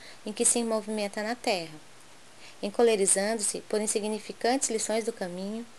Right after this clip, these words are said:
envenena órgãos vitais, criando fatais desequilíbrios à vida física. Recheando o estômago, em certas ocasiões, estabelece a viciação de aparelhos importantes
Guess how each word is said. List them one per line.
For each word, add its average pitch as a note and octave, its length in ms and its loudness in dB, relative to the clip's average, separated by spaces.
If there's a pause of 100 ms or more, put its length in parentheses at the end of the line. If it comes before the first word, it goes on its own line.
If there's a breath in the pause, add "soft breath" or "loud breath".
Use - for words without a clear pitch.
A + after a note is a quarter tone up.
(240 loud breath)
envenena G#3+ 720 2
órgãos G#3+ 240 0
vitais, F3+ 680 -2 (360 loud breath)
criando A3+ 320 4
fatais A3+ 480 2
desequilíbrios G#3+ 720 0
à A3+ 60 6
vida G3+ 280 0
física. - 500 -4 (1120 loud breath)
Recheando A#3 480 4
o A3+ 80 6
estômago, G#3+ 640 -2 (160)
em G3+ 80 -4
certas G#3+ 380 2
ocasiões, G3+ 760 -4 (100)
estabelece G#3+ 640 4
a B3 60 2
viciação A3 560 2
de A3+ 80 2
aparelhos G#3 480 2
importantes G#3 720 -2